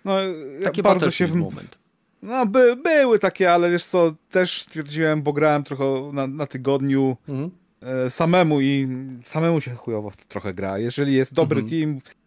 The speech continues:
Speaker 1: ma się z kim pogadać i może skoordynować te cztery osoby, to naprawdę można nawet stopić czołg w ciągu trzydziestu sekund, jak nie,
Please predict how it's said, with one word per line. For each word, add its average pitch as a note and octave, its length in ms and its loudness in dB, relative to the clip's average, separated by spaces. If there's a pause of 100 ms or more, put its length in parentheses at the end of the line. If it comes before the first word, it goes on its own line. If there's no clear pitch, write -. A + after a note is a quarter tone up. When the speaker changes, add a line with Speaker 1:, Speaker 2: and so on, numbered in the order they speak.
(100)
Speaker 1:
ma C3+ 120 0
się C#3+ 100 -8
z - 80 -14
kim C3+ 160 -4
pogadać C3+ 540 0
i B2 80 -2
może B2+ 260 -4
skoordynować B2+ 720 -4
te B2+ 100 -4
cztery B2 320 -4
osoby, B2 300 -4
to A2 100 -10
naprawdę G#2+ 400 -4
można G#2 360 -6 (440)
nawet A#2+ 300 -2
stopić - 520 -4
czołg A#2+ 380 0
w - 80 -20
ciągu G#2+ 280 -6
trzydziestu A2 420 -10
sekund, G2+ 560 -8
jak G2+ 360 -8
nie, G2+ 180 -4